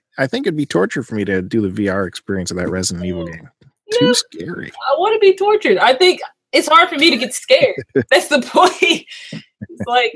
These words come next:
Speaker 2: uh, yeah, this is creepy, but I would actually be scared, so I really do wanna try it.
Speaker 1: Are you keeping up on the, the modern consoles? Are you always staying, uh, up to date?
Speaker 2: I try. Um, I tend to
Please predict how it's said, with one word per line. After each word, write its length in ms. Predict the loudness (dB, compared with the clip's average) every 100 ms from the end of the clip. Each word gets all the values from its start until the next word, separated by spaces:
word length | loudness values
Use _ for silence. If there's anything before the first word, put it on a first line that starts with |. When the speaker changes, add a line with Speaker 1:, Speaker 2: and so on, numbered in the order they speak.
| -2
Speaker 2:
uh, 560 | 2 4 6 6 2 2
yeah, 260 | 4 6 6
this 180 | 4
is 100 | 0 -2
creepy, 640 | 2 4 4 2 -2 -2 -2
but 360 | 0 2 0 -2 _ _ _ _ -14 -8 0
I 100 | 6
would 180 | 6 6
actually 440 | 2 2 0 -6 -6
be 180 | -6 -8
scared, 500 | -4 -2 0 -2 -2
so 240 | 0 2
I 100 | 4
really 280 | 2 2 0
do 120 | -2
wanna 140 | -6 -10
try 260 | -16 -12
it. 800 | -12 -14 _ _ _ _ _ _ -20 _ -20 _ _ _ _ _ -10 2
Speaker 1:
Are 60 |
you 100 | 2
keeping 260 | 4 4 4
up 160 | 4 4
on 120 | 4
the, 180 | 4 4
the 80 |
modern 280 | 2 2 0
consoles? 640 | 0 -2 0 -2 -2 -4 -10 _ -10
Are 60 |
you 120 | -4 0
always 280 | 2 2
staying, 440 | 0 0 -2 -2 -4
uh, 180 | -4 -6
up 100 | -6
to 80 | -2
date? 260 | 0 0 -4 _ _ _ _ _ -18 -4
Speaker 2:
I 100 | -4
try. 440 | 0 2 2 0 -4
Um, 360 | -2 0 0 -2 -2
I 160 | -2
tend 360 | 0 0 0 -4
to 560 | -6 -4 -4 -6 -8